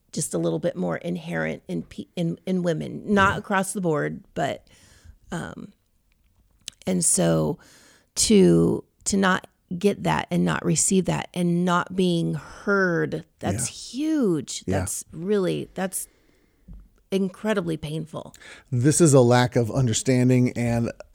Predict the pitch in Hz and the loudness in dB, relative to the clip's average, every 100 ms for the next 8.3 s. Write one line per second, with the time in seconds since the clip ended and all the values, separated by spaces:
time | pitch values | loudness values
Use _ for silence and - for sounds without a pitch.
0 | - - 107 113 120 101 110 104 101 - | -8 -4 0 4 4 4 2 4 2 2
1 | - 120 113 101 98 98 110 98 92 - | 4 4 4 4 2 0 0 -2 -2 -6
2 | 98 - - - - - - - - 165 | -4 -4 -8 -20 -20 -20 -20 -2 4 4
3 | - 180 135 135 135 131 120 123 110 107 | 6 4 6 6 6 4 0 2 2 2
4 | 107 98 95 98 120 131 - _ - 123 | 2 2 2 2 0 -2 -8 _ -8 0
5 | 131 - - 123 - 127 123 113 - - | 0 2 0 0 0 0 2 2 0 0
6 | 123 113 117 107 107 - - 110 107 113 | 0 0 0 0 -2 -2 -2 -2 0 0
7 | 127 139 - - - - _ 127 120 117 | -2 -4 -12 -20 -20 -20 _ -2 0 0
8 | 110 113 | -2 -4